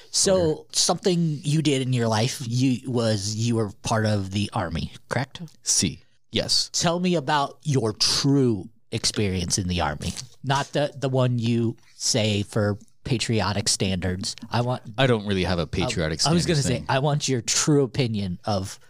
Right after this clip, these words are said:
Speaker 1: what it was like being in the U S Army.
Speaker 2: Uh, what it was truly like being in the U S Army. Okay, so my perception of it going in was kind of like the things that you see on the commercials,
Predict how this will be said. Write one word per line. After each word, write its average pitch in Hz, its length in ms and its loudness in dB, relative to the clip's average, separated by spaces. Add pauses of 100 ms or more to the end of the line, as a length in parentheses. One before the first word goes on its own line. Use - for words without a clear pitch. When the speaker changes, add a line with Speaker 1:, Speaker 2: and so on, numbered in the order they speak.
(120)
Speaker 1:
what 120 140 2
it 117 40 -4
was 107 140 0
like 98 280 -2
being 101 240 0
in 92 140 -2
the 92 100 -2
U 92 160 0
S 92 120 -2
Army. 87 320 -6 (200)
Speaker 2:
Uh, 120 260 2
what 123 240 0
it 131 60 2
was 104 240 0
truly 226 380 4
like 190 220 2
being 175 220 0
in 160 120 2
the 143 220 0 (140)
U 135 280 0
S 151 240 0
Army. 92 460 0 (300)
Okay, 131 240 0 (180)
so - 140 2
my 147 120 4
perception 170 600 2
of 104 120 2
it 101 120 -2
going 104 280 2
in 127 360 2
was 92 120 0
kind 117 200 0
of 104 80 -4
like 101 140 0
the 82 100 -8
things 110 340 -2
that - 160 -2
you 101 40 2
see 120 140 2
on 107 80 0
the 92 60 -4
commercials, 107 560 0